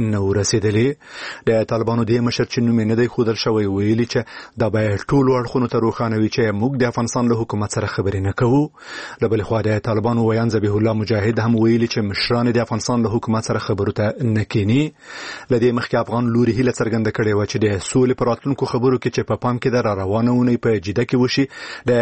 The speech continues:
افغانستان د حکومت مرکچي پلاوي د طالبانو له استازو سره مخامخ خبرې وکړي. وسلوالو طالبانو په دې ټینګار کړی چې لومړی غواړي له متحدو ایالتونو سره چې دا ډله یې په افغانستان کې مهم ځواک بولي، یوې موافقې ته ورسیږي. د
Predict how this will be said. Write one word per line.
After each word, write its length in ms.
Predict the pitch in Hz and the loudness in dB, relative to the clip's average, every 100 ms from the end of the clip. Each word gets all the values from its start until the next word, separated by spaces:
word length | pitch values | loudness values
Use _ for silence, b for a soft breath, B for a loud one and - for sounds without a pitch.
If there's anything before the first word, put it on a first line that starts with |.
| 131 131 | 0 -2
افغانستان 380 | 123 123 131 | -2 -2 0
د 100 | 117 | 0
حکومت 320 | 120 120 120 113 | 0 0 0 0
مرکچي 320 | 107 - 139 120 | -2 -2 -2 0
پلاوي 340 | 127 123 123 | 2 2 2
د 180 | 113 107 107 | 2 0 -2
طالبانو 400 | 95 107 117 113 | -2 0 0 0
له 160 | 135 | 0
استازو 340 | 104 123 110 - | 0 -2 -2 -2
سره 180 | 107 120 | -2 -2
مخامخ 340 | - 104 98 117 | -2 -4 -4 -4
خبرې 220 | 98 92 | -2 -2
وکړي. 280 | 95 123 143 139 B B B B - | -2 0 0 0 B B B B -6
وسلوالو 520 | - 113 123 131 131 123 | -2 0 2 0 -2 -2
طالبانو 320 | 123 127 113 | 0 0 0
په 40 | 104 | 0
دې 60 | 107 | 0
ټینګار 280 | 104 98 110 - | -2 -2 -4 0
کړی 140 | 113 107 | -2 0
چې 80 | 120 107 | 0 0
لومړی 260 | 98 101 123 92 | 0 0 0 0
غواړي 220 | 107 123 127 | 0 0 0
له 40 | 117 | -2
متحدو 380 | 98 127 131 127 | 0 0 2 2
ایالتونو 400 | 127 - 127 - | 0 0 -2 0
سره 160 | 127 | -2
چې 160 | - 127 120 B B B 101 | 0 -2 -2 B B B 0
دا 120 | 117 | 0
ډله 180 | 113 113 | 2 2
یې 80 | 113 | 2
په 40 | 117 | 0
افغانستان 440 | 110 101 - 113 104 | -4 -6 -4 -4 -2
کې 80 | 107 101 | -2 0
مهم 200 | 117 110 87 | 0 0 0
ځواک 340 | 107 139 113 123 | 0 0 -2 -2
بولي، 240 | 139 135 113 | 0 2 2
یوې 160 | 104 101 | 0 0
موافقې 340 | 101 98 - 113 | -2 -4 -4 -4
ته 60 | 101 98 | -2 -2
ورسیږي. 760 | 101 - 117 120 147 147 - _ - _ _ _ _ _ _ _ - B B B B B B B | 0 0 0 2 0 -2 -8 _ -20 _ _ _ _ _ _ _ -20 B B B B B B B
د 20 | - | 0